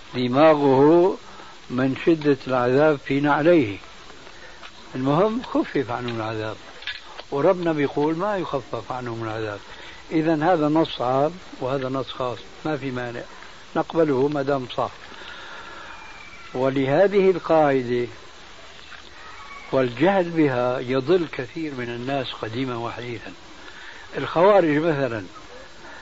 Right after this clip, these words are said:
الذين ضلوا في كثير من الأمور الاعتقادية والفروع الشرعية، لماذا؟ لأنهم استندوا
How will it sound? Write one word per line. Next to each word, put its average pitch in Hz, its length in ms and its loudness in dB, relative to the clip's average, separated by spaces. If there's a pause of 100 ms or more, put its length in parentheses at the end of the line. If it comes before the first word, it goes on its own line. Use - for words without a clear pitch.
(200)
الذين 151 500 4
ضلوا 156 420 6 (1040)
في 151 140 4
كثير 185 720 6
من 156 240 4
الأمور 151 600 4 (680)
الاعتقادية 143 1120 4 (680)
والفروع 151 640 6
الشرعية، 131 600 0 (180)
لماذا؟ 139 600 2 (600)
لأنهم 160 540 0
استندوا 143 760 -4